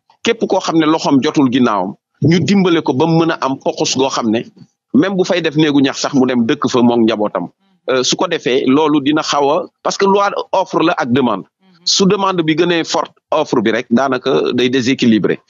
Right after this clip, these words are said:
Léegi nag nañ fexe ba ñi amul kër nekk ci location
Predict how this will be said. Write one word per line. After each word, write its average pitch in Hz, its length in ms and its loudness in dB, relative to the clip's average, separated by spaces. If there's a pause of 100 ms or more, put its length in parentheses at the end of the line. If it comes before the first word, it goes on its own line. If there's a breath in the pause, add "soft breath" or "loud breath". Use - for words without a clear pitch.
(140 loud breath)
Léegi 208 220 0
nag 208 100 0
nañ 160 200 2
fexe 151 220 -2
ba 139 100 0
ñi 208 160 2
amul 170 260 2
kër 131 180 0
nekk 131 280 -2
ci 160 80 2
location 110 600 -2